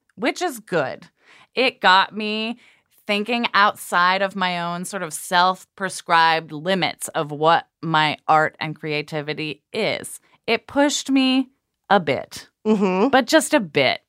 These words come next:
Speaker 2: Mm.
Speaker 1: You know, I feel lukewarm. Like, yes, this book was fine,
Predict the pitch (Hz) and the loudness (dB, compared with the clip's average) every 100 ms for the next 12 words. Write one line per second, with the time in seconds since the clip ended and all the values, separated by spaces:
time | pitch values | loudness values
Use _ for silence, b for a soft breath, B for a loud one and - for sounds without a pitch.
0 | _ 233 294 339 330 294 277 285 285 285 | _ -4 0 2 4 6 6 6 6 4
1 | 285 285 175 - 262 - - 294 285 247 | 4 2 0 2 2 0 0 4 2 2
2 | 233 220 175 131 92 76 220 220 233 311 | -2 -4 -6 -4 -4 -2 0 0 4 2
3 | - 285 - - 233 - 226 - - 120 | 2 -6 -4 -2 -2 -2 -6 -6 -10 -8
4 | 67 - - | -8 -10 -16